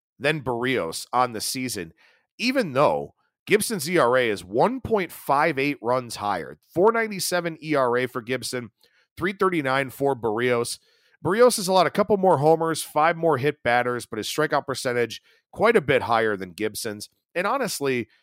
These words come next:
with the data that we have available now, stuff at Baseball Savant, contact management data, all of that, I don't even really look at fip all that much, to be totally honest with you. I don't think it's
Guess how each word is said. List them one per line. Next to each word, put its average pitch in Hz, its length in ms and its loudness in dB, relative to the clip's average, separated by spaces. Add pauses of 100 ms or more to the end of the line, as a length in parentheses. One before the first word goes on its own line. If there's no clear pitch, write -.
(220)
with 165 120 0
the 165 60 -2
data 208 260 -2
that 254 120 -2
we 156 100 -4
have 151 180 0
available 131 480 0
now, 135 260 0
stuff - 300 -6
at 127 120 -10
Baseball 120 400 -4
Savant, 113 600 -2
contact 120 500 -6
management 107 440 -10
data, 107 240 -4
all 107 300 -4
of 90 120 -12
that, 101 240 -4 (840)
I 147 60 -2
don't 196 100 2
even 175 120 -2
really 165 140 2
look 156 160 -2
at 104 80 -8
fip - 380 -4 (400)
all 139 200 4
that 117 180 2
much, 113 240 -4
to 107 80 -14
be 104 100 -6
totally 110 320 -2
honest 104 320 -4
with 98 140 -14
you. 95 120 -6
I 101 100 -2
don't 123 180 -4
think 120 160 -8
it's 120 200 -8